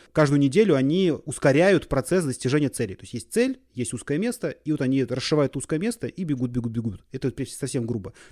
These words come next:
Есть прям набор, там, как, что они называют фреймворком. Набор методик, шаблонных документов и трекер, который, э, во фри это может быть, это может быть трекер, который отдельно работает сам с командой, он по этой методике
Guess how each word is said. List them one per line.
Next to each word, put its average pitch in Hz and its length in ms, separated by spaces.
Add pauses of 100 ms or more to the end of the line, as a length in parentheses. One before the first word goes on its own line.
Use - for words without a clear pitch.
Есть 175 180
прям 151 160
набор, 139 420
там, 120 220
как, 127 140
что - 100
они 143 120
называют 131 260
фреймворком. 120 680 (300)
Набор 131 400
методик, 170 460
шаблонных 120 400
документов 151 480 (400)
и 127 80
трекер, 196 340
который, 151 480 (460)
э, 117 320
во 113 240
фри 165 300
это 165 140
может 131 240
быть, 113 120
это 117 80
может 117 240
быть - 80 (100)
трекер, 131 320
который 113 540 (160)
отдельно 160 420
работает 139 380
сам 123 180
с - 100
командой, 120 520 (340)
он 196 160
по - 140
этой 135 180
методике 151 640